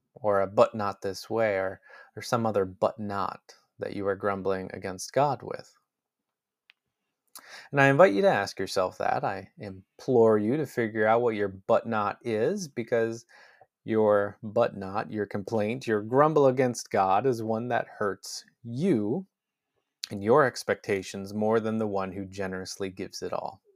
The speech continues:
The love, the grace, peace, and forgiveness that we agree to when we choose to follow Jesus Christ. To remind you again, there is a place to talk to God, to cry out to God, to ask faithful questions and raise concerns.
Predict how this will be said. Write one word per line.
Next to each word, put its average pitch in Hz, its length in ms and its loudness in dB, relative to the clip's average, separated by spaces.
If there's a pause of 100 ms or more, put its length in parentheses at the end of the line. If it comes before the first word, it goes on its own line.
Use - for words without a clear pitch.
(420)
The - 100 -12
love, 104 380 2
the - 60 -18
grace, 101 420 -6
peace, - 300 -12
and 95 100 -14
forgiveness 92 800 -12 (640)
that 90 120 -4
we 90 140 -8
agree 120 340 -2
to - 300 -10 (340)
when 98 160 -8
we 95 120 -6
choose 92 300 -8
to 98 100 -12
follow 90 340 -4
Jesus - 460 -14
Christ. - 560 -2 (2250)
To 151 100 4
remind 160 340 6
you 147 100 2
again, 107 280 0
there 98 160 4
is 113 120 2
a 127 60 -2
place 101 280 0
to 107 100 -10
talk 180 360 6
to 117 80 -2
God, 98 360 2
to 135 60 -4
cry 107 280 6
out 101 160 2
to - 80 -12
God, 104 320 0
to - 120 -6
ask 127 280 -2
faithful 120 320 -2
questions 107 540 -2
and 107 180 -4
raise 95 300 -2
concerns. 143 640 0